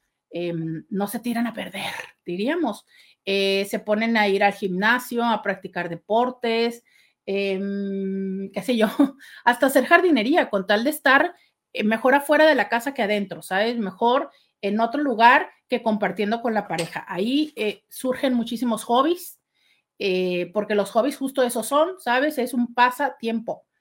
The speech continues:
Qué fuerte, ¿te has puesto a reflexionar respecto a lo que es eso? El pasatiempo.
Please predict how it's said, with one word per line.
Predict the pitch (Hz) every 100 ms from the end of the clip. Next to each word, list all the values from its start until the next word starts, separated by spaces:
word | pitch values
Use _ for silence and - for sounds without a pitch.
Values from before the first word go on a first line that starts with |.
| _ _ -
Qué | 381
fuerte, | 381 302 349 381
¿te | 381
has | 403
puesto | - 415 480
a |
reflexionar | 440 - 214 208 202 262
respecto | 349 - 349 - 208
a |
lo | 190 185
que | 180 233
es | -
eso? | 392 - 269 208 _ _ _
El | - 226 226
pasatiempo. | 233 214 170 294 392 - 247 180